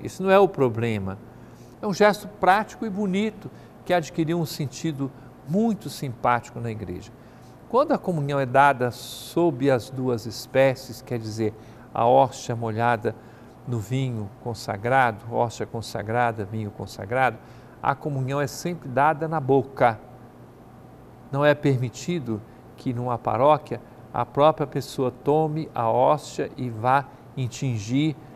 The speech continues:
no cálice. Isso não pode fazer. O ministro, ou o padre, ou o diácono saiba que não pode molhar a hóstia consagrada no vinho consagrado e entregar na mão da pessoa.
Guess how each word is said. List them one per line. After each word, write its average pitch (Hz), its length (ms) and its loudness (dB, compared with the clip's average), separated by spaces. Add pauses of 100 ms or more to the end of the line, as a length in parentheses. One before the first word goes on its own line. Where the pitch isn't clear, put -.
(260)
no 123 120 -8
cálice. 117 720 0 (280)
Isso 135 220 -10
não 139 120 -2
pode 131 300 2
fazer. 117 420 -2 (560)
O 127 120 -2
ministro, 135 680 2
ou 120 100 0
o 110 40 -6
padre, 135 500 4
ou 131 60 -2
o 120 40 -4
diácono 139 520 0
saiba 147 400 2
que 151 120 -8
não 147 140 -4
pode 143 380 2 (360)
molhar 131 720 4
a 127 120 4
hóstia 139 520 4 (760)
consagrada 131 720 4
no 131 100 -4
vinho 123 260 -4
consagrado 131 680 0
e - 20 -2
entregar 147 400 4
na 143 100 -2
mão 139 220 0
da 139 140 4
pessoa. 131 640 -4